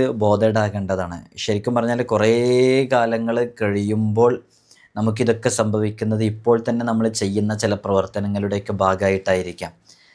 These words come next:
അതുകൊണ്ട് നമ്മൾ തുടക്കം മുതലേ നമുക്ക് ഇത്തരം ബുദ്ധിമുട്ടുകളും പ്രയാസങ്ങളും വരാനിരിക്കുന്നുണ്ട്. എൻ്റെ കാഴ്ചശക്തി കുറച്ചും കൂടെ കഴിഞ്ഞാൽ എനിക്ക് നഷ്ടപ്പെട്ടു പോകാനുള്ള സാധ്യതയുണ്ട്, അതുകൊണ്ട് ഞാൻ നല്ലോണം കെയർ കൊടുക്കണം എന്നൊരു ചിന്താഗതി നമ്മിൽ വന്നിട്ട് എപ്പോഴും നാം ശ്രദ്ധിച്ച് മുന്നോട്ട് പോകേണ്ടതാണ്.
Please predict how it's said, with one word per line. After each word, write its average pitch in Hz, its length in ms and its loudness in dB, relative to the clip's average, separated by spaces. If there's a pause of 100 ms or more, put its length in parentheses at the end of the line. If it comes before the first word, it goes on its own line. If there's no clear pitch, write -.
(280)
അതുകൊണ്ട് 113 260 2
നമ്മൾ 123 200 4 (120)
തുടക്കം 110 400 2
മുതലേ 117 360 4 (340)
നമുക്ക് 110 380 -2
ഇത്തരം 127 360 0
ബുദ്ധിമുട്ടുകളും 110 680 0
പ്രയാസങ്ങളും 104 680 -2
വരാനിരിക്കുന്നുണ്ട്. 98 960 -2 (640)
എൻ്റെ 117 200 6
കാഴ്ചശക്തി 113 640 4
കുറച്ചും 110 320 0
കൂടെ 110 160 4
കഴിഞ്ഞാൽ 101 380 0
എനിക്ക് 98 260 -4
നഷ്ടപ്പെട്ടു 101 480 -4
പോകാനുള്ള 98 480 0
സാധ്യതയുണ്ട്, 95 480 0
അതുകൊണ്ട് 110 200 2
ഞാൻ 110 180 2
നല്ലോണം 107 400 0 (100)
കെയർ 98 240 4
കൊടുക്കണം 98 460 -4 (640)
എന്നൊരു 139 380 8
ചിന്താഗതി 120 560 6
നമ്മിൽ 107 360 4
വന്നിട്ട് 98 380 2
എപ്പോഴും 104 380 0
നാം 104 180 -2
ശ്രദ്ധിച്ച് 110 560 -2
മുന്നോട്ട് 98 380 0
പോകേണ്ടതാണ്. 90 600 -2